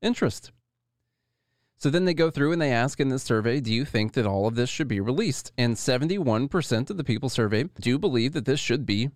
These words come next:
released. And they should be. I don't know why Trump went along with the idea of not releasing them in order to protect, likely, the intelligence community, unless it would have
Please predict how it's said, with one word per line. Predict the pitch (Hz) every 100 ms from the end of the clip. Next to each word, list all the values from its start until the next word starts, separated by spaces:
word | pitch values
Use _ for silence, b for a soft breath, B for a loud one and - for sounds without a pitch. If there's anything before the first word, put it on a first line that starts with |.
| _ _
released. | 131 160 269 208 - - _ _ _ _ _ -
And | 127
they | 143
should | 147 311 220
be. | 139 90 - _ _ _ _ _ _ _ _ _ _ _ -
I | 127
don't | 180
know | 160 180
why | 139 165 170 127 147 120
Trump | 120 151 147
went | 143
along | 131 127 135
with | 117
the | 123
idea | 120 117 120
of | 110
not | 113 113
releasing | 110 135 254 - 175 135
them | 127 127 175 -
in | 135 135
order | 139 143 139
to | - 139
protect, | - 113 165 147 - - _ _ _
likely, | - 123 165 196 117 113 110 127
the | - 117
intelligence | 107 147 143 117 101
community, | 110 104 104 104
unless | 110 104
it | 78
would | 104
have | 98 -